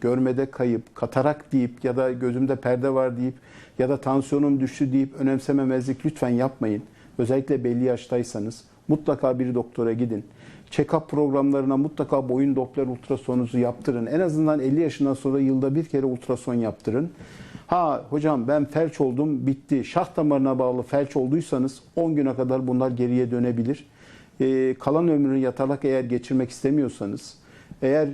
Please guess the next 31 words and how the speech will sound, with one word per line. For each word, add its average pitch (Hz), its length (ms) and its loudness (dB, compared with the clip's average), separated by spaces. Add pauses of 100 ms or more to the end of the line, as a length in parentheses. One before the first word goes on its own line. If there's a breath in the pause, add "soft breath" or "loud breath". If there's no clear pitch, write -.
(240)
bakım 135 280 0
hastası 143 380 0
olmak 123 280 0
istemiyorsanız 123 920 -2
ya 135 160 2
da 139 260 0 (340)
felce 131 460 0
bağlı 127 360 2
ölmek 123 280 2
istemiyorsanız 131 880 -2 (460 loud breath)
mutlaka 151 420 0
inme 131 340 2
cerrahisi 123 580 -2
yapan 120 360 -2 (640 soft breath)
ya 120 120 2
da 127 80 2
yapılan 123 600 -2
başarılı 127 380 0
merkezlere 120 720 0 (140)
mutlaka 120 540 -2
başvurun. 120 520 -4
Biz 139 160 0
çok - 240 -2
başarıyla 113 380 0
yapıyoruz. 131 580 -2 (160)
Altmış 127 400 -2
üç 156 160 -4
hastada 120 440 -2
başarımız 131 540 0
yüzde 120 300 0
yüz. 127 380 -2